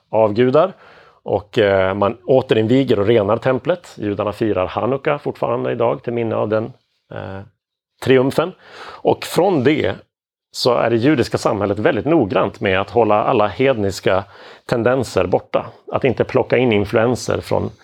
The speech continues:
från icke-judisk tro och religion.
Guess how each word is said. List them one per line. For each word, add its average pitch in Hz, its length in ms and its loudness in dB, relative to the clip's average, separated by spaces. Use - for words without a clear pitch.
från 101 300 0
icke-judisk 110 760 0
tro 107 160 2
och 107 140 0
religion. 104 380 0